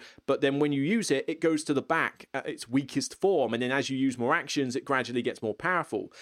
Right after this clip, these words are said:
So you've got to j-, juggle around these actions, trying to think, "Well, when's the best time for me to trigger this? When it's at its most powerful, or do I need it right now?" You know, and it's such a cool system.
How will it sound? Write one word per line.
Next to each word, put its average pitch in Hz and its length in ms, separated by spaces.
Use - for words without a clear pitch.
So - 100
you've 226 160
got 220 180
to 165 80
j-, - 300
juggle 165 340
around 156 300
these 123 160
actions, 135 360
trying 135 140
to 131 60
think, 135 100
"Well, 131 120
when's 196 340
the 190 80
best 175 180
time 175 160
for 156 80
me 156 80
to 135 80
trigger 135 320
this? 117 320
When 113 160
it's 123 140
at 120 100
its 127 100
most 123 240
powerful, 220 520
or 160 160
do 160 160
I 151 80
need 156 200
it 156 140
right 175 300
now?" 123 460
You 143 120
know, 101 180
and 127 200
it's 175 320
such - 340
a 202 60
cool 214 480
system. - 520